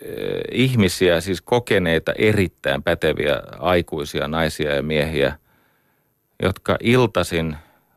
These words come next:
kukin vuorollaan, heillä oli tavallaan niin kuin tämmöinen ylityövuoro. He seurasivat tämän itkevän nuoren naisen, silloin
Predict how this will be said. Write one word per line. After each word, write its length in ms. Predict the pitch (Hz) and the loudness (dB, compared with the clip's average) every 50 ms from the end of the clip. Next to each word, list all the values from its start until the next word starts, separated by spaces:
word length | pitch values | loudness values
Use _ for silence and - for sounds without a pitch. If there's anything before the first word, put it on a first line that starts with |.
| _ - 113 - | _ -20 -20 -4
kukin 420 | - - 113 - - 101 87 85 82 | 0 0 0 0 2 0 0 2 4
vuorollaan, 600 | 104 110 107 92 80 78 73 67 65 65 65 64 | 4 4 4 4 4 2 0 0 0 0 0 0
heillä 180 | 92 113 113 101 | 0 2 2 4
oli 100 | 95 98 | 2 2
tavallaan 520 | - 147 143 131 110 101 95 92 90 87 | 2 2 2 4 4 4 4 2 2 0
niin 100 | 90 90 | -2 -6
kuin 120 | 95 92 - | -8 -6 -2
tämmöinen 380 | 104 98 98 98 95 95 95 | 0 0 2 2 2 2 2
ylityövuoro. 1040 | 110 117 110 98 90 - - 80 73 73 71 - 90 92 90 82 73 - 73 73 73 - _ _ _ _ _ _ _ _ _ _ _ _ _ _ _ _ _ _ _ _ _ _ _ _ _ _ _ _ _ _ _ _ _ _ _ _ _ _ _ _ _ _ _ _ _ _ _ _ _ _ _ - - - | 4 4 4 4 2 2 0 -2 -2 -2 0 0 2 4 4 4 4 2 0 -2 -4 -8 _ _ _ _ _ _ _ _ _ _ _ _ _ _ _ _ _ _ _ _ _ _ _ _ _ _ _ _ _ _ _ _ _ _ _ _ _ _ _ _ _ _ _ _ _ _ _ _ _ _ _ -14 -4 0
He 80 | 117 120 | 0 2
seurasivat 720 | - 156 151 139 117 104 90 - 101 95 90 98 - _ | 2 4 4 4 4 4 2 0 0 -2 -2 -2 -2 _
tämän 360 | - 120 117 113 110 104 - - - - - - | 0 2 2 2 2 2 0 -4 -8 -10 -4 0
itkevän 580 | 123 120 - - - 98 85 90 87 87 87 | 0 0 0 0 0 2 2 2 2 2 2
nuoren 380 | 92 101 101 95 90 87 85 82 | 2 4 4 4 4 2 2 0
naisen, 440 | 85 87 87 80 - - 69 64 - | 2 2 2 0 0 -2 -6 -8 -4
silloin 380 | - 101 92 87 78 73 67 | 0 2 4 4 4 2 0